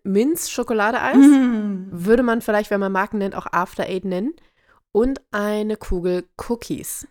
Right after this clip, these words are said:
Speaker 2: Mhm.
Speaker 1: Herrlich, weil ich mache ja die, ähm, Qualität einer Eisdiele mache ich ja vom Minzeis abhängig.
Speaker 2: Sehr gut.
Speaker 1: Das ist eigentlich ein, F-, ein, also der Minzfaktor, der ist eigentlich festgelegt. Da kann man immer ganz gut schauen, ob die Qualität der Eisdiele gut ist. Und sie war gut.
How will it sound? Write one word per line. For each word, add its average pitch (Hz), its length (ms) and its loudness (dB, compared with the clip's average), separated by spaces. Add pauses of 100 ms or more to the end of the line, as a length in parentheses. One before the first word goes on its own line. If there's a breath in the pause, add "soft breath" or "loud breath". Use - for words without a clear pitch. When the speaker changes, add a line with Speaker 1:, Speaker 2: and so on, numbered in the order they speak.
Speaker 2:
Mhm. 180 580 -8
Speaker 1:
Herrlich, 220 520 -6 (180)
weil 190 300 0
ich - 240 -8
mache 220 280 -2
ja 214 80 0
die, 196 280 -4 (100)
ähm, 190 240 -6
Qualität 196 480 -4
einer - 240 -8
Eisdiele 185 420 -4
mache 170 200 -8
ich - 80 -14
ja 165 80 -10
vom 160 200 -8
Minzeis 214 580 -4
abhängig. 226 600 -8 (220)
Speaker 2:
Sehr 220 180 -8
gut. 208 260 -12 (120)
Speaker 1:
Das - 220 -8
ist - 260 -12
eigentlich 185 320 -6
ein, 190 80 -6
F-, - 200 -16
ein, 175 320 -8
also 175 200 -6
der 165 100 -2
Minzfaktor, 214 760 -2 (640)
der 185 80 -6
ist 180 100 -10
eigentlich 180 360 -10
festgelegt. 190 680 -6
Da 170 100 -10
kann - 180 -12
man 170 120 -8
immer 175 160 -10
ganz 175 240 -12
gut 165 120 -16
schauen, 180 280 -6
ob - 100 -12
die 226 100 -6
Qualität 180 520 -4
der 180 80 -2
Eisdiele 180 340 -4
gut 226 300 2
ist. 262 180 -4
Und 226 180 -6
sie 214 160 -2
war 185 140 -2
gut. 214 460 -2